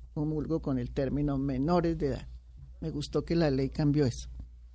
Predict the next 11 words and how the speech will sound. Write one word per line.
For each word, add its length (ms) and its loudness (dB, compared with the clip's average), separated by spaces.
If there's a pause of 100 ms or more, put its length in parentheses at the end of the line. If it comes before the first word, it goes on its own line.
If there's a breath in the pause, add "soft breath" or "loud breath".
(720 loud breath)
Entonces, 800 6
no 220 2
se 220 0
es 60 4
menor, 400 8
los 180 4
niños 420 8
también 400 0
piensan, 840 2
sienten, 800 0
razonan, 960 4